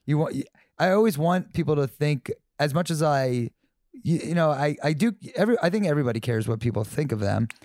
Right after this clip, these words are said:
You know, it's like, you don't wanna be hated across the board, um, or, or just disliked, or think that, you know, what you did wasn't good. So you always look for, like, you know, uh, people to, to s-, to be like, "Oh, that, you know, good job,"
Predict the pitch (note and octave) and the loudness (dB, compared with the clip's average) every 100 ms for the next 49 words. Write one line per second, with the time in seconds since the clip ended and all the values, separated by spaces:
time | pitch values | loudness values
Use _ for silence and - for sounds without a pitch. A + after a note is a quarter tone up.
0 | _ - C3 B2+ B2 C3+ C3 D3+ D3 B2 | _ -4 0 0 0 -2 0 0 0 0
1 | B2+ A2+ - _ D3+ D3+ C3 B2 C#3 B2+ | 0 -2 -4 _ -2 0 -2 -2 0 0
2 | - A2 A#2 C3 A2+ G2+ - _ _ - | -2 -4 -2 0 0 -2 -8 _ _ -6
3 | A#2+ A#2 A2+ A2+ - C3+ D3 C3+ C#3 A#2 | -2 0 0 0 -2 0 0 2 0 0
4 | C3+ C3 C3 - C#3 C3+ - A#2 - C3+ | -2 -2 -4 -2 0 0 -2 -4 0 -2
5 | C3 B2 A#2+ - _ B2+ B2 B2 A2+ A2 | 0 -2 -2 -4 _ -2 0 0 0 0
6 | B2 A#2+ A2 A2+ G2 B2 C3 D#3+ - _ | 0 0 0 -4 -2 0 0 -2 -10 _
7 | - C3+ C#3 D3 B2+ C#3+ - C3 B2 A#2+ | -6 0 2 2 2 -2 -2 0 2 2
8 | A2 A2+ B2 A#2 A2+ G#2+ G#2 G#2 G#2 - | 0 -2 0 0 2 0 0 0 -2 -6
9 | _ _ - C3 B2 - B2 A#2 - - | _ _ -4 -2 -2 0 0 0 -2 -12
10 | _ _ - C3+ - _ - D3 D#3+ D#3+ | _ _ -4 -2 -4 _ -2 2 2 2
11 | A#2+ D#3 A#2 A#2 C3+ A2+ G#2 D3+ B2 D#3+ | 2 2 2 0 0 0 -2 -2 0 0
12 | D3+ A2+ | 0 -4